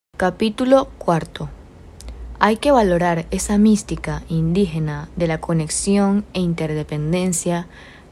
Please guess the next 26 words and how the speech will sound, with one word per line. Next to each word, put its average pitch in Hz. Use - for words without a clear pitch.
de 160
todo 202
lo 202
creado. 156
Mística 196
de 160
gratitud 160
que 185
ama 202
la 190
vida 170
como 151
don. 151
Mística 185
de 160
admiración 156
sagrada 202
ante 165
la 151
naturaleza 151
que 175
nos 165
desborda 175
con 165
tanta 196
vida. 143